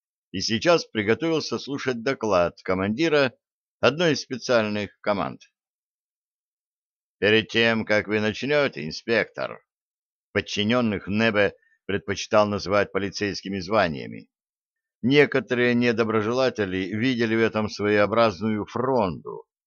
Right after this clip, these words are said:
но сам начальник криминальной полиции Рейха обычно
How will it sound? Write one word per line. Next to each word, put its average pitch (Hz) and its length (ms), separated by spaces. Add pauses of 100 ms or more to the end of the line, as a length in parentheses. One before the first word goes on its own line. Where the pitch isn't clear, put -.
(440)
но 170 260
сам 156 420
начальник 120 520
криминальной 113 480
полиции 98 580
Рейха 107 560 (460)
обычно 135 640